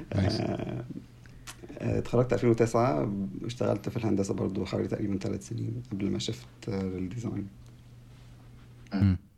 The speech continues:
Speaker 1: أوكي. آه، أنت اتخرجت بتقول ألفين وتسعة؟
Speaker 2: مهم.
Speaker 1: أوكي، يعني، أنت أكبر مني بسنة كده دلوقتي.
Speaker 2: آه،
Speaker 1: نايس.
Speaker 2: أعتقد أنا
Speaker 1: اتنين وتلاتين.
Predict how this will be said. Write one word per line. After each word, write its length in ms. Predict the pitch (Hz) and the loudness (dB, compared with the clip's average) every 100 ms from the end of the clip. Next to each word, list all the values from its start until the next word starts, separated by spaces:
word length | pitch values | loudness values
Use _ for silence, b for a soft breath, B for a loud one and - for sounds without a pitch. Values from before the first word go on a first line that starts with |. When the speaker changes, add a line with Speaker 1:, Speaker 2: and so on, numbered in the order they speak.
| _ - | _ 0
Speaker 1:
أوكي. 240 | 98 98 - | 4 4 4
آه، 360 | 104 98 95 90 | 2 4 4 4
أنت 160 | 98 95 95 92 87 85 - | 2 2 4 2 0 -4 -8
اتخرجت 420 | 101 - 104 - | -8 4 4 4
بتقول 200 | 98 113 | 2 6
ألفين 240 | 107 98 107 | 6 8 6
وتسعة؟ 400 | 101 113 127 151 | 8 6 6 2
Speaker 2:
مهم. 360 | - 107 110 127 - _ _ _ _ _ _ _ _ _ _ _ | 0 -2 0 -2 -6 _ _ _ _ _ _ _ _ _ _ _
Speaker 1:
أوكي، 220 | 104 92 85 | -2 -2 0
يعني، 160 | 90 92 | 2 4
أنت 180 | 98 101 98 92 90 90 87 90 87 - | 4 6 6 6 6 4 4 2 2 -2
أكبر 440 | 135 - 101 95 98 | -8 0 0 4 4
مني 220 | 98 98 | 6 6
بسنة 320 | - 92 85 | 4 0 0
كده 220 | 87 87 | -2 -2
دلوقتي. 460 | 80 78 73 - - - _ _ _ _ b b b b b b 127 | -2 -2 -2 -4 -12 -16 _ _ _ _ b b b b b b -4
Speaker 2:
آه، 460 | 139 147 147 147 147 - | -2 0 0 -2 -4 -4
Speaker 1:
نايس. 420 | 95 - - 120 | -4 -4 -2 0
Speaker 2:
أعتقد 320 | 123 - 131 | 2 0 4
أنا 500 | 123 113 110 104 104 - | 4 6 4 2 0 0
Speaker 1:
اتنين 180 | 101 101 | 4 4
وتلاتين. 420 | 98 90 - 90 | 4 2 0 -6